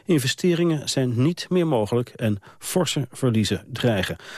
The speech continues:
Dat is allemaal onderzocht door accountants en adviesbureau P W C. Dat analyseerde de jaarrekeningen over tweeduizend tien van bijna alle G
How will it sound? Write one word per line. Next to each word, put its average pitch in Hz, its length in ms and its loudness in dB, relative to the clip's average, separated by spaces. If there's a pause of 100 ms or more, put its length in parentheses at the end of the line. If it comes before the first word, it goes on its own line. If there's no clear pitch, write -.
(240)
Dat 131 220 0
is - 140 -2
allemaal 110 180 4
onderzocht 110 540 2
door 104 200 0
accountants 120 600 -2
en 113 180 0
adviesbureau 107 760 0 (120)
P - 60 -20
W 101 240 4
C. 98 320 2 (260)
Dat - 300 -2
analyseerde 131 760 2
de 113 160 0
jaarrekeningen 113 760 0
over 98 200 0
tweeduizend 101 520 2
tien 165 220 2 (320)
van 120 180 0
bijna 123 260 2
alle 147 400 -2
G - 140 -6